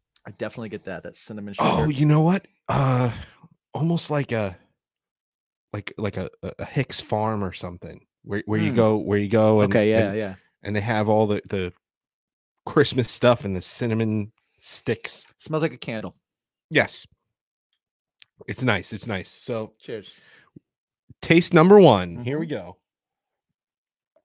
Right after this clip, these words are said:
Speaker 2: That's good.
Speaker 1: It is good.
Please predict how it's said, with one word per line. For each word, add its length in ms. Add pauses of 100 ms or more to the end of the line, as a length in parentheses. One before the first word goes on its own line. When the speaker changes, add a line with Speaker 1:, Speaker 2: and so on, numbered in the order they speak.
(3500)
Speaker 2:
That's 200
good. 200 (640)
Speaker 1:
It 80
is 120
good. 220